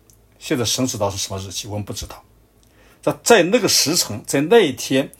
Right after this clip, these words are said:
的那个时辰要杀人的三分之一。如果是这样的话，那么这个三分之一人就是在很短的这一个时辰之内就会死掉。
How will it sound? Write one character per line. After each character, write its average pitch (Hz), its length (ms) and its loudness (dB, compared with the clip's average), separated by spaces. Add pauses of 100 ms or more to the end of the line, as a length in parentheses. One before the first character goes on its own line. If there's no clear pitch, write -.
(400)
的 117 100 -4 (140)
那 165 160 2
个 147 80 0
时 131 240 0
辰 98 260 -4 (280)
要 123 160 4
杀 120 260 2
人 95 160 -2
的 92 60 -4
三 92 180 -4
分 101 160 -12
之 - 140 -12
一。 113 120 -20 (1160)
如 123 120 0
果 139 100 4
是 107 60 0
这 - 140 4
样 117 80 4
的 90 80 -2
话， 87 320 -4 (220)
那 214 160 4
么 202 120 -2 (800)
这 - 120 -8
个 98 220 -6 (380)
三 - 280 2
分 131 140 0
之 - 180 -6
一 113 60 -2
人 95 260 -6
就 - 140 -10
是 98 100 -12
在 104 160 -8 (160)
很 120 440 -4
短 107 280 2
的 101 80 -2
这 - 240 -4
一 117 140 -2
个 107 100 -8
时 117 360 -4
辰 110 180 -4
之 92 140 -10
内 95 120 -8
就 82 140 -14
会 107 100 -16
死 - 200 -6
掉。 - 120 -20